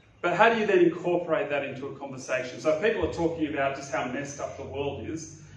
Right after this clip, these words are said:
well, there's an invitation to talk about sin.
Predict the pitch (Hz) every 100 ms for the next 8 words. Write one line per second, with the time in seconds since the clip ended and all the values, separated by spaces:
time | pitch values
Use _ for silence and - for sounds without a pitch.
0 | - 208 220 214 196 175 165 139 127 123
1 | 127 123 120 120 - - - 135 120 123
2 | 120 - - 123 110